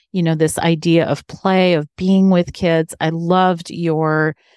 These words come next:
description of, like, the, the five-minute golden time, you know. I mean, th-,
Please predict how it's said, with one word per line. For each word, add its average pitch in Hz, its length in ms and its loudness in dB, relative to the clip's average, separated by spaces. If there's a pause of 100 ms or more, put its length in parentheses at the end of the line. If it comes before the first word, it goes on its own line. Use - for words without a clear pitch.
(260)
description 175 640 -2
of, 151 160 -2
like, 151 240 -2
the, 151 240 0 (160)
the 156 80 0
five-minute 160 800 0 (400)
golden 175 480 2
time, 165 680 -2
you 175 140 -2
know. 165 340 0 (100)
I - 40 4
mean, 214 220 6
th-, 190 140 -2